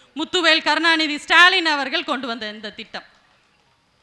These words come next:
ஒரு கல்வி நிகழ்ச்சி வச்சு அதுல அந்த பிள்ளைங்க சொல்லுது, "என்னுடைய ஃபேவரட் டிஷ் பொங்கல் சாம்பார்" அப்படிங்குது.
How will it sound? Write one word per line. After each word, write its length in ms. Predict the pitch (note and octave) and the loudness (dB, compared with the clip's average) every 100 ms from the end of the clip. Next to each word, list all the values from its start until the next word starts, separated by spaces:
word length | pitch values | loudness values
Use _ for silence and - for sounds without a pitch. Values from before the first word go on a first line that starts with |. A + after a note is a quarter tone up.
| _ _ _ _ _ _ _ _ _ _ - | _ _ _ _ _ _ _ _ _ _ -8
ஒரு 240 | D#4 D#4 | -6 -2
கல்வி 380 | E4+ F#4+ A4 A4+ | 0 0 0 -2
நிகழ்ச்சி 480 | E4+ D#4+ G#4 - E4 | -2 -2 -4 -4 -6
வச்சு 440 | D4 - D#4+ G#4+ | -6 -8 -8 -2
அதுல 440 | F4 D4+ D#4+ D4+ G4+ | -2 -2 -4 -2 -2
அந்த 220 | F4 - | -4 -8
பிள்ளைங்க 300 | F4 F#4+ F#4+ F4+ | -6 -6 -6 -8
சொல்லுது, 380 | C#4 C#4 C#4 F#4+ | -10 -10 -8 -6
"என்னுடைய 560 | E4 D4 C#4 C4 A#3+ G#3+ | -6 -8 -10 -8 -8 -6
ஃபேவரட் 560 | D#4 E4+ F#4+ G4+ G4+ A#3+ | -2 -2 -2 -6 -8 -8
டிஷ் 280 | E4 - - | -10 -10 -14
பொங்கல் 440 | C#4+ C#4+ D4+ E4 D4+ | -14 -12 -8 -8 -8
சாம்பார்" 640 | C#4+ A3+ G#3+ G#3 G3+ F#3 | -6 -8 -8 -10 -10 -16
அப்படிங்குது. 380 | F3 F3 F3 | -18 -18 -18